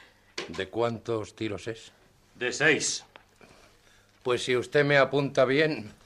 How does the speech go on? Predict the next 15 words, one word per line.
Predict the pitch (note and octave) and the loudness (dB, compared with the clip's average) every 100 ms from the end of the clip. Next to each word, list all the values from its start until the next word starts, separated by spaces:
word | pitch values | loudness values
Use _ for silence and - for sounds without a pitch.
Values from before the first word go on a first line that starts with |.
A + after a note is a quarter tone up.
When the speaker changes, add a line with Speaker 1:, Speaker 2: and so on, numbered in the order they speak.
| - _ - | -20 _ -14
Speaker 1:
van | G2+ A2 A#2+ | -2 2 2
a | |
sobrar | - A2 A#2 F#2+ | 0 0 2 2
cinco. | - D#3+ - | 0 0 -2
Speaker 2:
Sobrarán. | - C#3+ C3 A#2+ A#2+ D3 D#3+ - - _ _ _ - - | -2 0 2 2 4 4 2 -2 -18 _ _ _ -20 0
Speaker 1:
Ah, | C#3 D#3 - - | 0 0 -8 -8
<laughs> | C#3 - _ - - _ - _ - - - - - A2+ - B2+ | -8 -8 _ -20 -20 _ -20 _ -14 -12 -12 -12 -6 -6 -4 -2
es | D#3+ F3 | 2 4
muy | G#3 | 2
bonita, | F#3+ G3+ G#3 F#2+ G#2+ | 2 0 0 0 0
¿eh? | F3+ - - - | -2 -6 -20 -20
Speaker 2:
Sí, | - F#3+ D3 | -4 2 4
no | B2 E3 | 6 6
es | B2+ | 6
fea. | C#3+ A2 D2 - | 4 4 2 -8